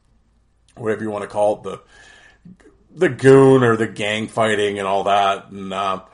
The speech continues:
you know, um, but can't argue with success, back-to-back cups. Um, and Schultz was definitely the ringleader, um,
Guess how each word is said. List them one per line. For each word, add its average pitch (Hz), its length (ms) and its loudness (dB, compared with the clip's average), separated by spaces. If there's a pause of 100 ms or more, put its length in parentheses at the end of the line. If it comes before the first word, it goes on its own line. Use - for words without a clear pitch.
(640)
you 113 160 -2
know, 98 300 -2 (120)
um, 101 480 -6
but 120 320 -2 (420)
can't 123 200 -2
argue 117 280 -6
with 113 120 -4
success, 127 460 -2 (100)
back-to-back 117 600 -4
cups. - 500 -4
Um, 98 420 -4 (1800)
and - 140 -12
Schultz 120 300 -4
was 117 100 -8
definitely 117 320 -4
the 104 100 -4
ringleader, 107 540 -8 (540)
um, 95 560 -10